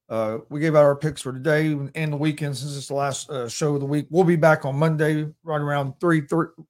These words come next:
usually right around three thirty, uh, with another episode of Easy Money, a sports betting show. We appre-, appreciate everybody watching. Hope, uh, everybody, hopefully we have some good weekends this weekend and, uh, can hit, can hit some of these.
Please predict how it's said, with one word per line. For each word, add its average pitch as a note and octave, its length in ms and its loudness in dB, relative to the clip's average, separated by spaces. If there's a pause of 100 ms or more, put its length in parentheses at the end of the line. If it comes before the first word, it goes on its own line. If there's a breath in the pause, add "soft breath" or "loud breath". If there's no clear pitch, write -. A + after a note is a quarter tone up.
usually F#3 260 -2
right E3 180 2
around D#3 260 0
three E3+ 180 -2
thirty, E3+ 400 -2 (440)
uh, B2+ 120 -4
with C3+ 140 -4
another D#3+ 280 4
episode D3 380 -2
of C#3+ 60 -2
Easy D#3 200 0
Money, D3 280 -2
a B2+ 60 -6
sports D3+ 320 -6
betting D3 280 -4
show. C#3 360 -4 (340)
We B2+ 100 -2
appre-, F3+ 260 -2 (100)
appreciate F3 300 0
everybody D#3 340 4
watching. D#3+ 340 2
Hope, F3 240 0 (200)
uh, C#3 200 0
everybody, D3 360 0
hopefully F3 300 -2
we D3+ 120 -2
have D3 200 0
some C#3 140 -8
good D3 160 0
weekends D3+ 460 -2
this C#3+ 200 -8
weekend C#3+ 400 -6
and, C3+ 200 -10
uh, A#2+ 100 -14 (420)
can C3 100 -8
hit, D#3 180 -4
can A#2 260 -6 (880)
hit E3 200 0
some C3 160 -4
of C#3 60 -6
these. C#3+ 340 -6